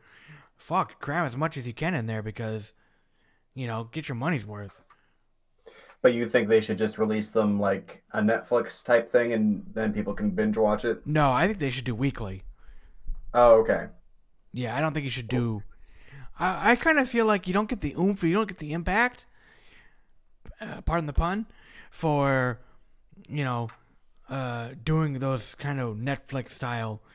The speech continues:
Speaker 1: because it's like, you could just move on to the next thing and move on to the next thing and just move on to the next thing. Like, you start to forget. It's like when I watch, like, any T V show where it's like, I have the option to, to,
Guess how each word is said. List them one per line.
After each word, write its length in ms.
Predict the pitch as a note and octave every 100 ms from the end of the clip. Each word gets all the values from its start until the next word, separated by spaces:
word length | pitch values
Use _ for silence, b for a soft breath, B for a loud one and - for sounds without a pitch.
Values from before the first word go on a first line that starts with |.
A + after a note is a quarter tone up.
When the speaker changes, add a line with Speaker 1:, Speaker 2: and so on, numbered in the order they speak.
| B F#3 D#3+
Speaker 1:
because 280 | F3+ A3 G#3+
it's 120 | G3+
like, 300 | A3+ A3+ - b b b b b b
you 100 | D#3+
could 180 | F3+ A3+
just 140 | G#3
move 140 | F#3 G#3
on 120 | G#3
to 60 | F3+
the 80 |
next 200 | F3 D#3+
thing 180 | - F3+
and 80 | C3
move 120 | C#3+
on 80 | D3+
to 60 | C#3
the 60 |
next 200 | C3+ B2+
thing 160 | D3 B2+
and 80 | A#2
just 120 | B2
move 120 | B2+
on 80 | A#2
to 40 |
the 60 | A#2
next 160 | A2
thing. 180 | D3 B2
Like, 220 | A#2+ B2+ - b b b b b -
you 80 |
start 200 | C3+ G3+ F#3+
to 80 |
forget. 480 | D#3+ C#3+ D3+ E3 D3 - _ _ -
It's 140 | -
like 160 | A3 A#3+
when 100 | A3
I 60 | F#3
watch, 300 | F3+ F3+ E3+
like, 260 | B2+ - - b b b b
any 200 | - F#3+
T 160 | F3+ C#3
V 120 | A#2+
show 340 | G#2+ B2+ A2 G2+ B B D#3+ B
where 100 | C#3
it's 60 |
like, 100 | D#3
I 60 | F3
have 100 | F#3
the 80 | F#3
option 320 | F3 - D#3
to, 260 | D3 A#2+ G#2+ - - - - - - - - - - - -
to, 500 | - D3 B2 A#2 G#2+